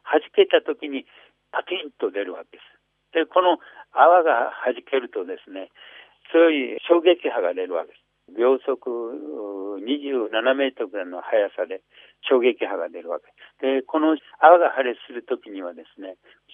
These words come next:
衝撃波だけでなく、強い光とですね、プラズマも出るわけです。で、このハサミを閉じる時のスピードですけど、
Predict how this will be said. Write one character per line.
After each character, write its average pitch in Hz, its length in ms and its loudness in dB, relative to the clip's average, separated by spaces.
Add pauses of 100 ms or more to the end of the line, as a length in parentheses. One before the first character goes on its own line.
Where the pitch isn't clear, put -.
衝 151 120 2
撃 147 280 -4
波 117 260 -4
だ 127 140 2
け - 140 -6
で 92 120 -12
な 90 180 -16
く、 - 220 -20 (220)
強 147 200 6
い 113 100 -4 (140)
光 123 320 -2
と - 180 -10
で 90 200 -20
す - 60 -20
ね、 95 160 -18 (100)
プ 143 80 -4
ラ 160 120 2
ズ 156 80 -8
マ 139 160 0
も 131 220 -6
出 113 160 -4
る 98 120 -10
わ 80 100 -12
け 87 100 -20
で - 60 -20
す。 - 480 -14
で、 143 60 0
こ - 160 -2
の 175 180 2 (260)
ハ - 220 -10
サ 196 100 2
ミ 190 140 -6
を 135 240 2
閉 156 160 0
じ 151 80 -2
る 196 160 -2
時 110 260 -8
の 92 280 -8 (380)
ス - 20 -20
ピ 123 160 -10
ー - 20 -8
ド 120 100 0
で 107 120 -4
す - 140 -14
け - 100 -12
ど、 95 240 -12